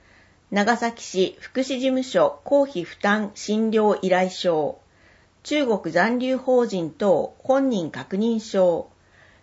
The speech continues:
令和五年度の世帯主の市県民税非課税証明書、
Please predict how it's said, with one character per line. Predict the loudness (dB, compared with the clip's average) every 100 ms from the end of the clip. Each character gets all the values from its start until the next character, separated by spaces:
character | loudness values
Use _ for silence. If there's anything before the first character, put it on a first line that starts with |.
| 4
令 | 8 8
和 | 8 4
五 | 2
年 | 2 0
度 | 0 0
の | 0 -2
世 | -4 -4 0
帯 | 2 2
主 | -2 -4
の | -2 -2 -4
市 | -6 -4 -4 -4
県 | -2 0 0
民 | 0 -2
税 | 0 0 0
非 | -4
課 | -2 4
税 | 6 6
証 | 4 0 0
明 | 0 -2
書、 | -2 2 2 0